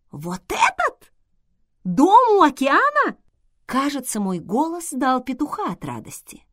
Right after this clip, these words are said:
Томас вчитывался в документ. «Да, дом во Флориде. Это часть владений Селии». Я заглянула в напечатанный мелким шрифтом текст.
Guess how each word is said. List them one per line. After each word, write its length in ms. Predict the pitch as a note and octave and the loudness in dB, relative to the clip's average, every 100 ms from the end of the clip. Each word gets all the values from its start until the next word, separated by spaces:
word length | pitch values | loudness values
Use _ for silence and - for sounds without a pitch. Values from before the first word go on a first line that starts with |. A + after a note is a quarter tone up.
| _ _ _ _ _ - | _ _ _ _ _ -2
Томас 420 | A#3 D4+ D#4+ E4 | 0 2 0 -6
вчитывался 800 | - - - G#3 F#3 E3 D#3 - | -10 -10 -8 -8 -6 -8 -8 -10
в 60 | C#3+ | -12
документ. 680 | C3 B2 B2+ - - - _ _ _ _ _ _ | -12 -10 -10 -10 -16 -20 _ _ _ _ _ _
«Да, 640 | D3 D#3 F#3+ B3 D#3+ A#2+ _ _ _ _ _ _ - | -2 0 4 2 2 -4 _ _ _ _ _ _ -8
дом 760 | F#3 F#3+ A3+ C4+ D#4+ F4+ E4+ | -2 4 6 6 4 0 0
во 140 | D4+ B3+ | 2 2
Флориде. 720 | - D#3 C#3+ C#3 - C3+ C3 D3+ _ _ _ _ | 0 -4 -4 -6 -10 -10 -12 -14 _ _ _ _
Это 300 | - B3+ D4 | -2 -2 0
часть 340 | D4 D#4 D#4+ D#4 | 2 2 2 0
владений 540 | F4+ C#4+ A3 A3+ A#3+ | 4 4 4 2 0
Селии». 580 | A#3 E4+ E3+ - - _ _ _ _ _ - | -2 -2 -2 -4 -10 _ _ _ _ _ -8
Я 260 | D#3+ F#3 | -4 -2
заглянула 680 | F3 F3+ F3+ F#3 G3+ B3+ C4+ | -2 -4 -2 -2 -2 -4 -6
в 60 | |
напечатанный 720 | C4 C4 B3+ B3+ C4 C4 B3 | -6 -6 -6 -6 -6 -4 -2
мелким 420 | A3+ A#3 C4 B3+ G#3+ | 0 0 -2 -4 -6
шрифтом 540 | A3+ A3+ A3+ - C#4 | -6 -8 -8 -8 -6
текст. 520 | - E4 D3 - - | -4 -6 -6 -14 -20